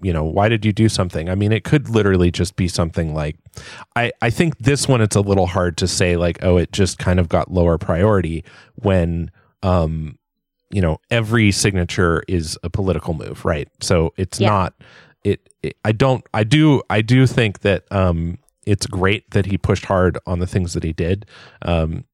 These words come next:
Speaker 1: and it also seems like maybe partly what he's doing is giving everything a chance to,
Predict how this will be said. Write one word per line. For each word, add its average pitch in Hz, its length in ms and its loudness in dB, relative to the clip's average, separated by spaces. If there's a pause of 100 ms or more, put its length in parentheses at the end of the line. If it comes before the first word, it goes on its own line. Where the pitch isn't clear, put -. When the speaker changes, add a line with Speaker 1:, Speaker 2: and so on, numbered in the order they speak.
Speaker 1:
and 98 140 2
it 92 80 4
also 107 300 2
seems 92 400 0
like 85 240 0
maybe 90 240 0
partly 90 400 -2
what 87 160 0
he's 87 220 -4
doing 87 340 -2
is 78 160 -6
giving 90 320 -2
everything 87 440 -4
a 78 60 -6
chance - 420 -8
to, 85 360 -4